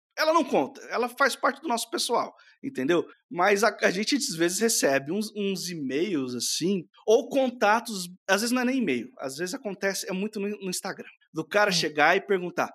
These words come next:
Speaker 1: "Qual é o seu e-mail pra contato que eu preciso falar com vocês?"
Speaker 2: Porque se a pessoa pede,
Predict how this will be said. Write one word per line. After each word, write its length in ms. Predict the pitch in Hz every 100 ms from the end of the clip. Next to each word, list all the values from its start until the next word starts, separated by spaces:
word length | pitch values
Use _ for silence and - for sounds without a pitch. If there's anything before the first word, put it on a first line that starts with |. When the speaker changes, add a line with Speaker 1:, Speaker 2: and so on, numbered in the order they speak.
| _
Speaker 1:
"Qual 220 | - 277
é 80 | 254
o 80 | 233
seu 160 | 254 233
e-mail 200 | 220 214
pra 140 | 214
contato 420 | - 202 214 202
que 60 | -
eu 60 |
preciso 260 | 180 - 190
falar 240 | 202 185
com 100 | 180
vocês?" 480 | 170 156 - 113 - -
Speaker 2:
Porque 240 | 247 330
se 100 | 349
a 40 |
pessoa 360 | 349 339 349 320
pede, 480 | 285 302 302 190